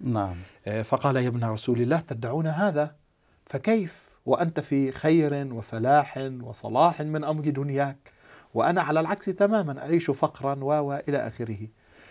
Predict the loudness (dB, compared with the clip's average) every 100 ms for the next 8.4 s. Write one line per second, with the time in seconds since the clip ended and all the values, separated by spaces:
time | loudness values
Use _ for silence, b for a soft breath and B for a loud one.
0 | b -6 -4 -2 -2 -2 -2 -4 -4 -4
1 | -8 -10 _ b b b -2 2 2 2
2 | 0 0 -2 -2 0 0 0 0 2 0
3 | 2 -2 2 0 0 -6 -18 -20 _ b
4 | b b b 0 2 0 0 0 2 2
5 | 2 0 -2 -8 -12 -6 -4 -4 -6 -8
6 | -6 -4 -2 -2 0 2 2 2 0 -2
7 | 0 2 2 0 -4 0 0 0 0 0
8 | 0 -2 -6